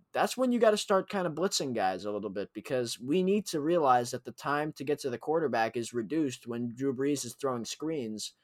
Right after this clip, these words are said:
and throwing guys short passes in the middle of the field on the outside, quick outs, things like that.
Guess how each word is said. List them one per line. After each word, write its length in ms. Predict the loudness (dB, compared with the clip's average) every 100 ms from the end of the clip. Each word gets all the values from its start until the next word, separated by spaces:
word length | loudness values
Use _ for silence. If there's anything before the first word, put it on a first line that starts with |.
| _ _ -8
and 140 | -6
throwing 300 | 0 0 2
guys 400 | 4 4 4 -2 -10 _ _ _ -10
short 380 | -4 2 2 2
passes 420 | 4 4 2 -4
in 80 | -4
the 80 | -4
middle 180 | -2
of 60 | -2
the 80 | -4
field 340 | -2 -2 0
on 100 | -2
the 100 | -2
outside, 600 | -2 0 0 2 2 0 -10 _ _
quick 220 | -2 0 4
outs, 320 | 4 2 -2
things 220 | -6 -4
like 160 | -4 2
that. 320 | 4 4